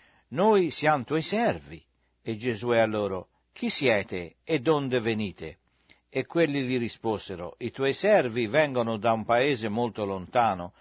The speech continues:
tratti dalla fama dell'Eterno, del tuo Dio, poiché abbiamo sentito parlare di lui e di tutto quello che ha fatto in Egitto e di tutto quello che ha fatto ai due re degli Amorrei al di là del Giordano, a Sihon, re di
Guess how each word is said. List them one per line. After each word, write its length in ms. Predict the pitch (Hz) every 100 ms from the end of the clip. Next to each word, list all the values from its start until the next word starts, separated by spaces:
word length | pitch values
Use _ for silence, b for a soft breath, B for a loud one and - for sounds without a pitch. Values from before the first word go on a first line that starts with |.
| b b b b
tratti 360 | 135 143 - 113
dalla 280 | 110 98
fama 520 | 95 135 120 107 98 90
dell'Eterno, 800 | 85 85 98 98 147 139 117 98
del 200 | 98 92
tuo 180 | 127 110
Dio, 340 | 127 156 135
poiché 280 | 120 104 110
abbiamo 320 | 98 127 117
sentito 460 | 117 107 110 113 95
parlare 480 | 101 101 120 110
di 160 | 95 101
lui 340 | 139 143 120 B B B B
e 140 | - 123
di 160 | 143
tutto 300 | 131 170 175
quello 240 | 170 185 151
che 140 | 131
ha 100 | 117
fatto 340 | - 127 - 104
in 100 | 107
Egitto 680 | 110 113 107 - 127 131 b b b b b
e 160 | - 139
di 120 | 160
tutto 300 | 147 190 180
quello 280 | - 196 143
che 140 | 127
ha 80 | 123
fatto 340 | - 147 - 120
ai 120 | 107
due 140 | 110
re 220 | 117 127 101
degli 240 | 104 101
Amorrei 640 | 98 95 98 104 131 139 139
al 180 | 101
di 100 | 98
là 160 | 107 104
del 200 | 92 92
Giordano, 720 | 92 90 82 107 135 151 151
a 120 | - -
Sihon, 560 | - 139 117 110 95
re 240 | 87 113 87
di 240 | 92 85